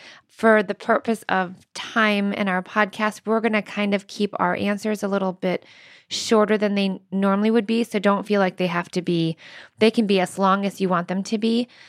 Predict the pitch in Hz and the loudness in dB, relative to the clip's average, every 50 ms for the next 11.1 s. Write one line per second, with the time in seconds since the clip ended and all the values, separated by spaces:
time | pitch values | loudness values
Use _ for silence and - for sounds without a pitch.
0 | - _ _ - 185 214 214 214 220 - - - 220 226 - - 254 226 - 233 | -20 _ _ -2 0 2 2 2 0 0 2 2 2 2 0 -2 -2 0 0 0
1 | 220 202 202 208 190 180 190 190 180 - - - 220 220 208 196 185 170 180 190 | 0 0 -2 -4 -2 0 0 -2 -2 -4 -6 -4 0 2 2 2 2 0 -2 -2
2 | 190 185 180 180 - - - 190 190 180 - - - 196 185 175 170 - - 170 | 0 0 -2 -4 -6 -6 -4 -2 -2 -2 -4 -6 -2 -2 -2 -2 -2 -6 -6 -4
3 | 165 180 180 - - - - - - - - - - _ - 190 214 214 - - | -4 -4 -4 -6 -12 -18 -20 -20 -20 -20 -20 -20 -20 _ -2 -2 0 0 2 2
4 | 240 226 220 196 220 214 220 196 190 - _ - - - - 202 202 202 196 208 | 2 4 4 4 2 2 0 -2 -2 -2 _ -4 -2 0 0 2 2 2 2 0
5 | 202 - - 190 185 180 185 180 170 185 180 180 - - - 175 170 165 165 165 | 0 0 -2 -2 0 0 -2 0 0 0 0 0 -2 -2 -2 0 2 2 2 2
6 | 165 - - 180 170 - - - 175 170 160 - - 175 165 165 160 160 160 - | 0 0 -2 -2 -2 -2 -4 -2 -2 -2 -4 -4 -4 -2 0 0 0 -2 -2 -6
7 | _ - - - - _ _ _ _ - - 208 208 208 208 208 202 190 180 180 | _ -20 -20 -20 -20 _ _ _ _ 0 2 4 4 4 4 4 4 4 4 4
8 | 196 180 185 180 180 180 185 180 180 160 - 180 180 180 175 - - 180 170 165 | 2 4 2 2 2 4 4 4 4 2 0 0 0 -2 -2 -2 -2 0 2 2
9 | 160 165 - - - 196 185 180 170 - 175 175 - - 170 170 170 - - - | 0 -2 -4 -4 -2 0 0 0 0 -2 -4 -4 -2 -2 -2 -2 -2 -4 -6 -2
10 | - 165 165 202 240 - - _ - 190 180 170 - - 226 247 269 277 302 262 | 0 2 2 2 0 -2 -4 _ -2 -2 -2 -4 -8 -4 0 2 2 2 2 2
11 | 254 - | 0 -2